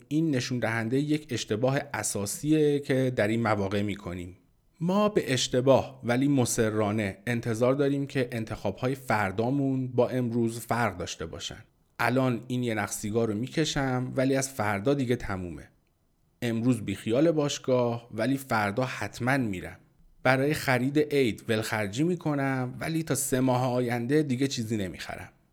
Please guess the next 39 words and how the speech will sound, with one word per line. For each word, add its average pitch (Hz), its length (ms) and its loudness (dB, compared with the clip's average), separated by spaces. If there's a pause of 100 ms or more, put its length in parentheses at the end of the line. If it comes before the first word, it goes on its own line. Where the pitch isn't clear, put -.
(140)
این 233 220 4
جور 208 180 2
خوشبینی 170 720 2
به 143 160 4
ما 139 140 4
مجوز 131 680 4
می‌ده 143 420 4
که 135 180 -8 (100)
امروز 120 460 2
زیاده 110 300 6
روی 104 260 4
کنیم، 87 340 -6 (260)
مخصوصاً 131 600 0
وقتی 127 300 -2
که 131 100 -2
می‌دونیم 131 440 2
در 104 180 0
آیندهٔ 101 480 -2
نزدیک 117 800 -2
موقعیت 101 520 0
اینو 139 240 0
خواهیم 127 360 -2
داشت 110 440 0
که 110 80 -2
دیگه 101 220 -2
این 110 100 -2
کارو 113 220 0
نکنیم. 107 480 -6 (320)
مثلاً 165 540 2
وقتی - 280 -2
که 156 160 2
محققین 123 720 0
دانشگاه 117 520 0
ییل 117 560 2
شانس 127 460 -2
انتخاب 120 600 0
بین 127 240 2
ماست 123 340 2
کمچرب 101 720 -2